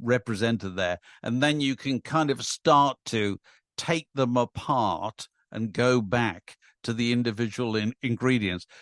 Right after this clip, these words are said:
People will argue long and hard as to whether it's entirely effective. Um,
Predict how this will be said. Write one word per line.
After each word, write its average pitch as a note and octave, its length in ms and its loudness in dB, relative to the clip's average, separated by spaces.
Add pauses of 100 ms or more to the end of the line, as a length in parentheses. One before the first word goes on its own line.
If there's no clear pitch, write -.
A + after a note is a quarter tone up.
(140)
People A3 300 4
will F3+ 200 8
argue D3+ 680 6
long C3 340 4
and B2 160 2
hard G#2 480 0
as E2+ 120 -6
to A#2 120 0
whether A#2 400 0
it's A#2 180 -8
entirely A2 800 0
effective. F#2+ 800 -6 (480)
Um, B2+ 520 4